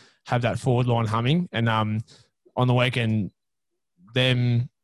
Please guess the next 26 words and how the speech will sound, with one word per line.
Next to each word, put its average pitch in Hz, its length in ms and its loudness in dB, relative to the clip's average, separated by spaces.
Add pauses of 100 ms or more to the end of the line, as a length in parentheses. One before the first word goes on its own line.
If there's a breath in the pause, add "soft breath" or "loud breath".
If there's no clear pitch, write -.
(440)
and 117 200 -2
a 110 40 -4
few 117 200 0
extra 117 280 0
midfielders 117 360 0
as 113 100 0
well 120 160 2
going 113 240 0
forward 120 300 0
were 117 60 2
really 123 280 2
effective. 127 460 0
So, 120 220 2
you - 520 -6
know, 123 80 0
Gary 135 260 2
Rowan, 123 280 4
eleven 120 320 2
touches, 120 400 -2
three 117 240 2
goals. 113 340 2
Hawkins, 117 480 0
twelve 110 260 -2
touches, 113 360 -2
two 117 200 0
goals. 113 400 2